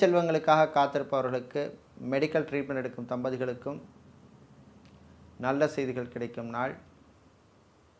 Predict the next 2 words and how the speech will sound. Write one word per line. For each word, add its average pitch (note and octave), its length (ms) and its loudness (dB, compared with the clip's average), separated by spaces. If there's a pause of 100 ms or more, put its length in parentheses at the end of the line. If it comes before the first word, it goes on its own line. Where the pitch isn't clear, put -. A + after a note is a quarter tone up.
(880)
காதலர்களுக்கு D3+ 760 8 (120)
அற்புதமான C#3+ 520 2